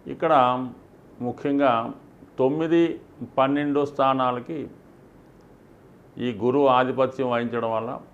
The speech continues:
అది కుటుంబ స్థానంలో ఉండడం వల్ల ముఖ్యంగా తొమ్మిది దూర ప్రాంత ప్రయాణాలు, విదేశీయానం చెప్తూ ఉంటే మరి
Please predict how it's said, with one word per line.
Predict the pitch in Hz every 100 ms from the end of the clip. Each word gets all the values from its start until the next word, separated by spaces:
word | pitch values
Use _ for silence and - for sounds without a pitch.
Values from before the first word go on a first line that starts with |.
| - - - - 120
అది | 117 107 95 -
కుటుంబ | 120 127 131 127
స్థానంలో | 127 123 120 120 113
ఉండడం | 110 110 113
వల్ల | 170 180
ముఖ్యంగా | 139 165 156 147 113 92 92 - - - - - - - - - 120
తొమ్మిది | 131 156 139 110 87 - - - - -
దూర | 104 123 143 143
ప్రాంత | 139 135 131 131
ప్రయాణాలు, | 123 127 123 123 117 147 - - - - - - - - - - - - - 110
విదేశీయానం | 120 151 147 147 139 139 135 120
చెప్తూ | 117 131 120
ఉంటే | 117 - - - - - - - - - - - - - - - - 120
మరి | 127